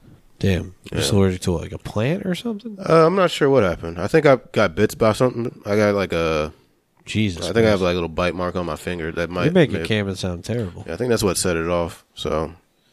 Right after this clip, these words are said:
Speaker 2: uh, I've been taking Benadryl and stuff. Like, the bumps are kinda going away.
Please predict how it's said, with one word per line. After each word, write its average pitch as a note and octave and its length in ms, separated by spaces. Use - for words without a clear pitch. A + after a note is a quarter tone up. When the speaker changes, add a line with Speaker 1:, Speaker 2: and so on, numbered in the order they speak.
Speaker 2:
uh, - 360
I've E2 80
been F2 100
taking E2 280
Benadryl E2 400
and D#2+ 80
stuff. E2 360
Like, D#2 120
the E2+ 60
bumps F2+ 300
are D#2+ 60
kinda E2 220
going E2+ 200
away. E2+ 280